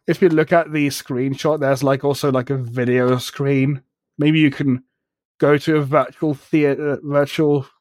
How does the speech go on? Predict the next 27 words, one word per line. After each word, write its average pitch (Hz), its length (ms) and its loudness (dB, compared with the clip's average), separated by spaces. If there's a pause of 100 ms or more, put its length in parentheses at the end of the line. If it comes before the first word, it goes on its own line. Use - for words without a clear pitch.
(300)
concert 151 420 0
or 123 80 0
something 139 380 -2
like 127 140 0
that 143 160 2
as 151 140 2
well. 143 360 2 (880)
Which 175 160 0
is 247 160 2
not, 220 200 2 (480)
sounds 180 520 0
like 190 180 4
a 190 60 0
stupid 196 320 2
idea. 190 220 4
At 175 100 2
least 190 200 2
I 170 180 2
think 185 280 -2
so, 196 200 2
but 151 280 0 (140)
it's - 160 -20 (140)
not 127 260 -6
that 143 320 0
stupid. 196 600 0 (920)
That's 175 180 2
like 175 200 2